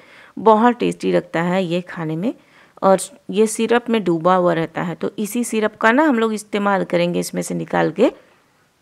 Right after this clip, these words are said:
स्पंज को सोक कराने के लिए। देखिए बड़े साइज़ का एक हमें बोर्ड लेना पड़ेगा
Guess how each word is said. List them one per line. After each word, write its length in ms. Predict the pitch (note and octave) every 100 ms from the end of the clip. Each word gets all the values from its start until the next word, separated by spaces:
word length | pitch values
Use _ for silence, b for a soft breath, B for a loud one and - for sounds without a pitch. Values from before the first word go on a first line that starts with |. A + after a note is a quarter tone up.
| _ _
स्पंज 360 | - - G3+ G3
को 100 | A3+
सोक 260 | G#3+ E3 -
कराने 320 | D3+ D3 D#3
के 100 | D#3
लिए। 120 | D#3+
देखिए 320 | F3 F3 A3+ F#3+
बड़े 240 | F#3+ G#3
साइज़ 280 | G#3+ G3 F#3
का 140 | G3
एक 300 | - F#3 F3+
हमें 240 | F#3 F3+ D#3+
बोर्ड 240 | E3+ F3+
लेना 240 | E3 E3 E3
पड़ेगा 400 | D#3+ D#3+ F3+